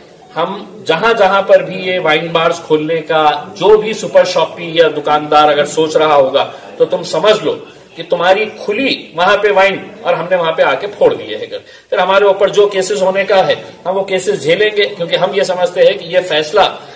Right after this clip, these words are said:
बच्चों के लिए ये है कि पहली सीढ़ी है तुमको नशाखोर बनाने के लिए। आज वो वाइन पिएंगे, कल के दिन जाके उनके हाथ में बियर की बॉटल रहेगी, परसों वो है तो विस्की लेंगे, रम लेंगे और कहेंगे कि नहीं इसकी शुरुआत जो है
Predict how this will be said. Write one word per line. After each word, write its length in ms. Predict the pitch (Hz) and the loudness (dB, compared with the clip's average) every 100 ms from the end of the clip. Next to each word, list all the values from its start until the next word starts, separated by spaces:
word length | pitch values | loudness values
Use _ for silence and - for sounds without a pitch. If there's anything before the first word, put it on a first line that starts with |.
| - - - - | -20 -20 -20 -2
बच्चों 380 | 180 180 - 240 | 0 2 4 4
के 140 | 240 208 | 4 2
लिए 260 | 190 214 | 2 0
ये 200 | 196 196 | 0 0
है 140 | 175 196 | 0 -2
कि 220 | - 202 | -2 -10
पहली 460 | - 175 202 269 | -2 0 2 2
सीढ़ी 360 | 262 202 196 233 | 0 0 -2 0
है 180 | 175 127 - - - - - | 0 0 -4 -16 -20 -20 -8
तुमको 260 | 190 208 226 | -6 2 2
नशाखोर 560 | 170 - 202 - 202 | 2 2 0 2 2
बनाने 400 | 170 147 151 165 | 2 0 0 -2
के 160 | 156 147 | -2 -4
लिए। 200 | - - - - - - | -6 -10 -14 -20 -20 -6
आज 220 | 185 202 220 | 0 4 4
वो 80 | |
वाइन 280 | 185 180 240 | 4 2 0
पिएंगे, 600 | 233 247 247 240 202 - - - - - - | -2 0 0 2 0 -2 -8 -16 -20 -20 -2
कल 120 | 196 | 0
के 120 | 208 220 | 4 4
दिन 160 | 226 | 4
जाके 260 | 208 208 214 | 4 4 2
उनके 200 | 202 202 | 0 0
हाथ 220 | 196 196 | 0 -2
में 80 | 185 | -6
बियर 240 | 156 202 | -2 -2
की 120 | 214 | 0
बॉटल 300 | 202 196 220 | 2 4 4
रहेगी, 420 | 208 208 214 208 156 - - - | 2 4 4 2 -6 -10 -20 0
परसों 300 | 190 190 220 | 2 2 2
वो 160 | 202 202 | 4 6
है 120 | 190 | 6
तो 160 | 185 190 | 4 2
विस्की 360 | 165 - 226 | 2 -2 0
लेंगे, 320 | 220 214 208 214 | 6 6 6 6
रम 280 | 170 202 | 6 4
लेंगे 440 | 214 208 202 156 - - - - | 4 2 2 -2 -2 -14 -18 -6
और 80 | 190 | -2
कहेंगे 360 | - 214 233 226 | 2 2 4 4
कि 120 | 226 | 2
नहीं 140 | 240 | 0
इसकी 240 | 220 208 226 | 0 -2 -6
शुरुआत 520 | 185 170 196 226 226 | -6 0 2 2 2
जो 200 | 208 170 | 0 0
है 120 | 147 | 0